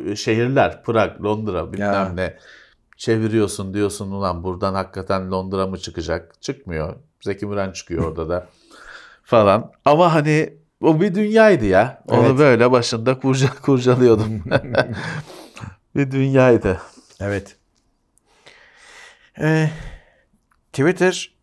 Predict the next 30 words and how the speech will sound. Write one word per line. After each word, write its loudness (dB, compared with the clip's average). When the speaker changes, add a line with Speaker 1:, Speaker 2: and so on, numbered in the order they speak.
Speaker 2:
ücretli 0
abonelik 4
sistemini -2
tekrar 2
deneyecekmiş. -4
Zaten 2
var 6
olan 4
bir -10
sistemleri 2
vardı 4
onların. -2
Şimdi -8
işte -8
ismini -6
değiştirecekler. 0
Yani 4
şey, 2
burada 8
Speaker 1:
Blue 6
değil 2
miydi 0
o? 4
Blue, 2
Twitter -2
Blue 2
diye 2
bir -2
hizmet -4
vardı. 2